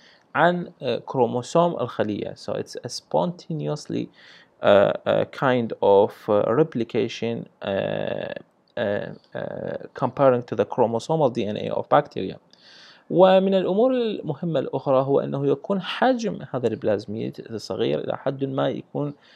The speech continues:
كل ما كان حجم البلازميد أصغر من عشرة كيلو بيس بير كل ما كان مفضل، كل ما زاد عن العشرة كيس-، كيلو بيس بير راح تكون هناك عندنا كثير من المشاكل.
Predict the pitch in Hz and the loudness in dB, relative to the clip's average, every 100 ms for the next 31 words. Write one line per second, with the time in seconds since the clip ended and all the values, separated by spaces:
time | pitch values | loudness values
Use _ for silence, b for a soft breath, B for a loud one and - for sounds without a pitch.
0 | b b - 139 180 180 190 175 - 180 | b b -2 2 2 2 0 0 0 0
1 | 160 151 127 120 117 120 123 - - 165 | 0 -2 2 2 2 -2 -8 -4 2 4
2 | 190 175 165 139 120 123 120 120 104 - | 4 2 0 0 -4 -4 -6 -8 -6 -4
3 | 110 107 110 92 - 165 180 180 - b | -4 -4 -8 -8 2 8 10 8 2 b
4 | b - 117 113 - 165 160 123 - 120 | b -4 -2 -2 0 -2 0 0 4 2
5 | 110 95 - 107 107 123 151 175 - 131 | 2 -4 -6 -4 -2 6 8 8 6 -2
6 | 135 - - - 127 123 117 - - 139 | -4 -8 -12 -4 -4 -2 -6 -4 -6 -6
7 | - - 107 104 - 113 - - - - | -14 -8 -6 -4 -4 -4 -4 -6 -2 4
8 | 156 160 - - 113 113 110 - 123 120 | 4 4 -2 -12 -10 -8 -8 -8 -8 -8
9 | 113 113 - 117 110 113 120 - 90 - | -10 -12 -6 -6 -6 -6 -6 -6 -8 -10